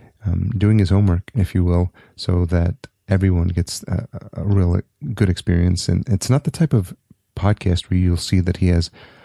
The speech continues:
hundreds of episodes. I think he's really taking, um, a calculated approach to figure out who the best guest is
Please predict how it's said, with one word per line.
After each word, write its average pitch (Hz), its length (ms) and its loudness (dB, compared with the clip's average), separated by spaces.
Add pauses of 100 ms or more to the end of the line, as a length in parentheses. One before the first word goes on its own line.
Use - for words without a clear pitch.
(160)
hundreds 92 520 0
of 85 120 2
episodes. 85 540 0
I 90 60 2
think 90 280 0
he's 90 240 -2
really 87 280 2
taking, 87 480 0 (640)
um, 87 400 0
a 98 80 0
calculated 90 560 0
approach 87 500 -2
to 98 100 -4
figure 87 280 0
out 87 260 0
who 95 240 2
the 90 100 0
best 82 260 -2
guest 85 280 -2
is 85 320 -2